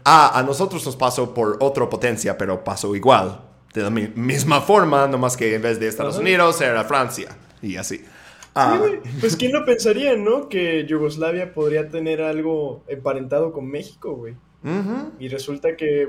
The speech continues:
Speaker 2: pues, somos un poco más parecidos de lo que pensábamos, güey. Los imperialistas se parecen a los imperialistas y el tercer mundo se parece al tercer mundo. Está
Speaker 1: Ajá.
Speaker 2: cabrón, ¿no?
Speaker 1: Sí. Sí,
Speaker 2: Fíjate,
Speaker 1: y no,
Speaker 2: güey,
Speaker 1: y no
Speaker 2: que
Speaker 1: solo, sé que va a haber gente que luego dice,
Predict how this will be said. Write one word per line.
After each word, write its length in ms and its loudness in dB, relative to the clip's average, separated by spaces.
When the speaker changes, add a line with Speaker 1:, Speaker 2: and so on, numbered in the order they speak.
Speaker 2:
pues, 260 -6
somos 440 -8
un 120 -10
poco 220 -6
más 260 -8
parecidos 540 0
de 60 -4
lo 100 -6
que 100 -12
pensábamos, 640 -8
güey. 180 -8
Los 160 -2
imperialistas 680 2
se 100 -6
parecen 360 0
a 20 0
los 180 -6
imperialistas 800 -6
y 60 -8
el 100 -8
tercer 300 -6
mundo 340 -8
se 140 -12
parece 400 -4
al 100 -4
tercer 340 -8
mundo. 400 -8
Está 160 -6
Speaker 1:
Ajá. 200 -4
Speaker 2:
cabrón, 340 -4
¿no? 160 -12
Speaker 1:
Sí. 180 -4
Sí, 80 -2
Speaker 2:
Fíjate, 220 6
Speaker 1:
y 60 8
no, 140 10
Speaker 2:
güey, 140 6
Speaker 1:
y 20 8
no 160 8
Speaker 2:
que 60 6
Speaker 1:
solo, 540 6
sé 200 2
que 280 2
va 120 6
a 40 6
haber 160 6
gente 200 2
que 80 -4
luego 200 0
dice, 300 -2